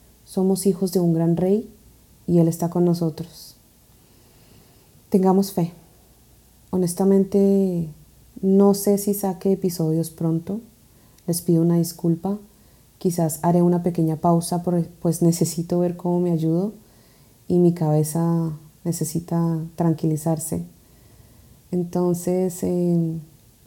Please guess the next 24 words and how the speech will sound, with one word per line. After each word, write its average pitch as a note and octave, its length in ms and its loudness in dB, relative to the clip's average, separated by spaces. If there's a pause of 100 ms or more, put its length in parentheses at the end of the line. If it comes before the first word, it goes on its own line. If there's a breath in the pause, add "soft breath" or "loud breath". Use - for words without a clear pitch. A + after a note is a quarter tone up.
(100)
quizás F3 320 0
Soltando F3+ 320 2
Historias F3 380 2
no F3 140 4
vaya E3 160 0
a - 20 -2
estar E3 240 -2
un, E3+ 400 -2 (760)
por F3 120 0
un E3+ 100 6
tiempito. F3 520 0 (640 soft breath)
Sin G3 160 6
embargo, F#3 300 6
ya G3 180 4
tengo G3 220 6
grabados E3+ 460 4
dos F#3 160 0
episodios E3+ 640 4
de F3+ 220 4
Soltando E3 400 2
Historias F3 340 0
Criminales, F#3+ 840 2
muy E3 220 2
buenas, E3 540 -2